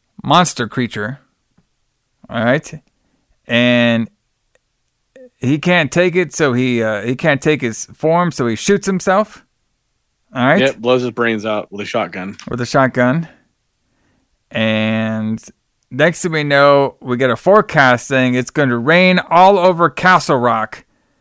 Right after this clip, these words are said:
Speaker 1: And it's gonna make this place look all green. So I guess we're led to believe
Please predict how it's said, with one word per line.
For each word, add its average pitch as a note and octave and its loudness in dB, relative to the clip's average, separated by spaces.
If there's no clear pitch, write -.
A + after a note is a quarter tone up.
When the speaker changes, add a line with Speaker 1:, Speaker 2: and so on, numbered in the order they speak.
Speaker 1:
And A#2+ 2
it's A2+ -6
gonna C3 0
make C#3+ 0
this D3 -4
place D3 0
look C3+ 0
all C3 4
green. A#2 0
So A#2+ 0
I B2+ 2
guess D#3+ 0
we're C3 -4
led D#3 2
to D3 -8
believe B2+ -2